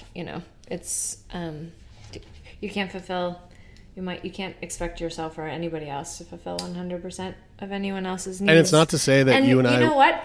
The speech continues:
Speaker 2: it's also not to say that you and I will never have sex again. Like, that's, you know, that's not,
Speaker 1: Mm-hmm.
Speaker 2: uh,
Speaker 1: Mm-hmm.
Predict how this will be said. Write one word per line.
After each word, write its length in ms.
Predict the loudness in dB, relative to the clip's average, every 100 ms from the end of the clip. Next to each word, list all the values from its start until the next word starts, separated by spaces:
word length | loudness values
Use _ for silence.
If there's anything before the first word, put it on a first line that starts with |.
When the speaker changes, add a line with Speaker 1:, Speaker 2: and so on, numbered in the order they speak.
| 0
Speaker 2:
it's 200 | 0 6
also 260 | 6 6 4
not 220 | 4 4
to 80 | 2
say 200 | 4 6
that 160 | 4 4
you 140 | 4
and 80 | 6
I 100 | 4
will 120 | 4
never 280 | 2 0 0
have 160 | -2
sex 240 | -4 -6 -6
again. 280 | -10 -8 -4
Like, 160 | -4
that's, 380 | -2 -4 -4 -8 -12 -20 -20 -20 -20 -20 -14 -6
you 80 |
know, 160 | -6 -6 -10 -12
that's 240 | -6 -6 -2
not, 200 | -2 0
Speaker 1:
Mm-hmm. 140 | -2
Speaker 2:
uh, 640 | -2 -2 -4 -8 -14 -12 -6
Speaker 1:
Mm-hmm. 760 | -4 -4 -6 -10 -16 -20 -20